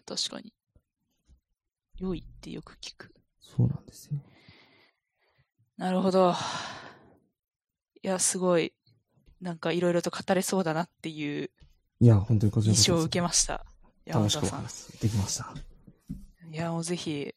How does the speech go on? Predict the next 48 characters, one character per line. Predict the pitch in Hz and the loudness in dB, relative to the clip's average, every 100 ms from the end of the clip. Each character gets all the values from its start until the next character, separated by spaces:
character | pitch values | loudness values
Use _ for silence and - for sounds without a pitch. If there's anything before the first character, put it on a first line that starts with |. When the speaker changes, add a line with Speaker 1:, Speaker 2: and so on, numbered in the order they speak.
| _ | _
Speaker 1:
今 | - 160 | -12 -10
度 | 147 | -8
ま | 143 | -8
た、 | - 147 - - _ - - - _ _ _ _ _ _ _ - - _ _ - | -6 -6 -6 -12 _ -20 -20 -20 _ _ _ _ _ _ _ -20 -20 _ _ -10
何 | 170 | -8
人 | 160 | -8
か | 151 151 - - | -4 -4 -4 -6
エ | 165 | -6
ン | |
ジ | 160 165 | -4 -2
ニ | |
ア | 160 | 0
で | 156 | 0
集 | - 160 | 0 -4
ま | |
っ | - | -8
て | - 151 - - - | -6 -6 -6 -12 -8
ご | - | -6
飯 | 160 | -4
で | 156 | -4
も | 143 | -8
行 | 143 | -2
き | |
ま | 151 | 0
し | - | 0
ょ | 151 | -4
う。 | - _ _ - _ | -12 _ _ -20 _
Speaker 2:
こ | 151 | 10
ち | 123 | 12
ら | |
こ | 110 | 10
そ | 98 | 6
よ | 95 | 4
ろ | |
し | 98 | 4
く | 98 | 2
お | |
願 | 92 | 2
い | - | 0
し | |
ま | - | -6
す。 | - - - _ _ _ | -10 -14 -20 _ _ _
Speaker 1:
お | 175 | -4
願 | 170 | 0
い | |
し | - | 0
ま | 151 | 0
す。 | - - | -2 -2